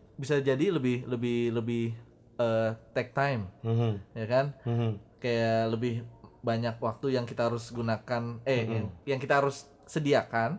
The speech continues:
Speaker 2: Mhm.
Speaker 1: untuk memproduksi satu konten.
Speaker 2: Mhm.
Speaker 1: Nah, kalau misalnya podcast nih kita bisa bebas nih.
Speaker 2: Iya, benar.
Speaker 1: Maksudnya nggak bebas juga sih sebenarnya, kayak,
Speaker 2: Iya.
Speaker 1: tapi seenggaknya kita bisa ngomong secara, ya udah, nggak,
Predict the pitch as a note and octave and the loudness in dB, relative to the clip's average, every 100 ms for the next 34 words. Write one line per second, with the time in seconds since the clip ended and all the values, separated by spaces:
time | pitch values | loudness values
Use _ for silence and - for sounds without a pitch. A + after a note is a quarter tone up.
0 | - - A2+ A2+ G2 B2+ B2 - C#3+ C3+ | -8 -2 0 2 0 -4 -4 -4 -4 -4
1 | C3 C3 B2+ C3+ B2+ A#2+ C3 C#3 D3+ A#2+ | -2 -2 -2 -4 -2 -4 -2 -2 0 0
2 | G#2+ A#2 A#2 A2+ G#2 G2 - - - G#2+ | 0 0 2 2 0 -6 -18 -20 -14 -10
3 | G2+ G#2+ A2 A2 A2+ A2+ A2 A2+ A2+ F#3 | -6 -4 -4 -4 -4 -4 -4 -6 -6 -8
4 | F#3 G#3 A3 F3 D3+ D#3 F3 D#3+ B2 A2 | -6 -2 0 0 0 -2 0 -2 -2 -6
5 | G2 A2 G#2+ G2+ G2+ G#2 - D3 F#3+ F3 | -6 -2 0 0 0 -2 -2 -4 -6 -8
6 | - - - - - C#3+ C#3+ C3+ D#3 D#3 | -10 -20 -20 -20 -18 -2 2 6 6 6
7 | E3 C4+ F4 D#3 C3 B2+ C#3+ G3 C3+ A#2 | 2 2 2 2 0 0 0 0 0 0
8 | A#2 A#2+ A2+ G#2+ - - - E3 D#3+ G#3 | 0 2 2 2 0 -8 -4 0 0 0
9 | G#3+ G#3 G3 C#3+ D3 C#3 C3+ C3 C3+ D3+ | 0 0 0 -2 -2 -2 -2 -4 -2 -2
10 | F3+ C#3 A#2 A2+ A#2 A2+ A2 - - - | -4 -8 -4 -2 -2 -2 -4 -8 -20 -20
11 | - - - B2 B2+ G3 G#3 G#3 G3+ - | -20 -20 -8 -2 -2 0 0 0 -4 -12
12 | - - C3+ C3 B2+ B2+ B2+ B2+ | -20 -20 -8 -2 2 2 0 -2